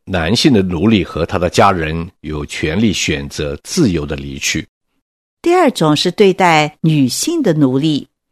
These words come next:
Speaker 2: 在第四节，他主人若给他妻子，妻子给他生了儿子或女儿，妻子和儿女要归主人，他要自由出去。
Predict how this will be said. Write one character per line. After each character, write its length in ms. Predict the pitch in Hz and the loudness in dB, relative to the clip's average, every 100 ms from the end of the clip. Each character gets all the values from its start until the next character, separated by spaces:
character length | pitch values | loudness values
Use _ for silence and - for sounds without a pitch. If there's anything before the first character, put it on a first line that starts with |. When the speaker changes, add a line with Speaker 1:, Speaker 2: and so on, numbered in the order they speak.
| _ _ | _ _
Speaker 2:
在 140 | - 165 | -2 -2
第 180 | 208 | 2
四 260 | 185 - 175 | 0 0 -6
节， 380 | 143 139 131 - _ _ _ _ _ _ _ - | -4 -4 -4 -6 _ _ _ _ _ _ _ -6
他 180 | - 330 | 0 0
主 200 | - 185 | 2 2
人 360 | 160 156 190 | 4 4 2
若 120 | - 240 | 2 0
给 180 | 170 131 | 2 -2
他 180 | 190 | -2
妻 380 | 180 - - 311 | -4 -4 -2 -2
子， 400 | 269 - 151 - _ _ _ _ _ | -2 -6 -6 -6 _ _ _ _ _
妻 240 | - - 196 | -8 0 0
子 240 | - 156 | 0 -4
给 180 | 143 135 | -2 -4
他 200 | 143 156 | -2 -4
生 360 | - - 196 | -2 0 0
了 260 | 185 139 - | 2 0 -2
儿 280 | - 151 151 | -2 0 2
子 280 | 226 - 170 | -2 -4 -6
或 320 | - - 214 | -4 0 0
女 240 | 180 156 135 | 2 2 2
儿， 400 | - 131 139 - _ _ _ _ _ _ - | 0 -2 -2 -4 _ _ _ _ _ _ -12
妻 340 | - 262 269 | -4 2 2
子 340 | 240 - 151 | 0 -2 -2
和 280 | 135 - 180 - - | -2 0 0 0 2
儿 260 | 160 165 | 2 4
女 360 | 220 214 139 - | 4 2 2 0
要 160 | 196 190 | 0 0
归 360 | - 247 269 | 0 2 2
主 300 | 254 - 160 | 0 0 0
人， 340 | 135 131 131 147 _ _ _ _ - | 0 -2 -4 -6 _ _ _ _ -10
他 240 | - 160 | -2 0
要 260 | 160 160 147 | 2 2 2
自 380 | - - 285 | -2 -4 -2
由 240 | 180 156 135 | 2 2 2
出 300 | - - 185 | 0 0 0
去。 460 | - - 196 - | 0 -2 -2 -4